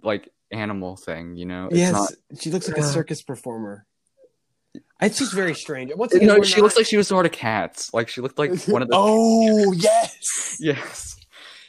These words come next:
Speaker 1: I
Speaker 2: No,
Speaker 1: don't know.
Speaker 2: I mean, I, I, I, once again, I, maybe we're biased, but because
Speaker 1: Yeah.
Speaker 2: we're not really D-, D C fans, I guess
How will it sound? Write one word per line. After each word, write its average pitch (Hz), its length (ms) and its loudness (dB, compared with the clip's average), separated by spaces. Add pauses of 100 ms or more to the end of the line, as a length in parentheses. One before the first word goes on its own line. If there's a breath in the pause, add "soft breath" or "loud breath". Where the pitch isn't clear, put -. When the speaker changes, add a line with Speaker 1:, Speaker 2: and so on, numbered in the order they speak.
(140 loud breath)
Speaker 1:
I 175 40 4
Speaker 2:
No, 202 60 6
Speaker 1:
don't 196 80 6
know. 156 40 6
Speaker 2:
I 147 60 4
mean, 202 160 0
I, 190 160 -6 (120)
I, 180 240 -6
I, 151 140 -16
once 170 220 -12
again, 143 180 -10
I, 131 100 -14 (120)
maybe 156 260 -6
we're 147 140 -4
biased, 127 680 -10
but 139 240 -14
because 131 140 -4
Speaker 1:
Yeah. 110 240 -2
Speaker 2:
we're 135 60 -4
not 131 180 -6
really 123 240 -4
D-, 120 260 -8
D 120 220 -8
C 117 240 -8
fans, 110 420 -8
I 117 80 -10
guess 131 280 -8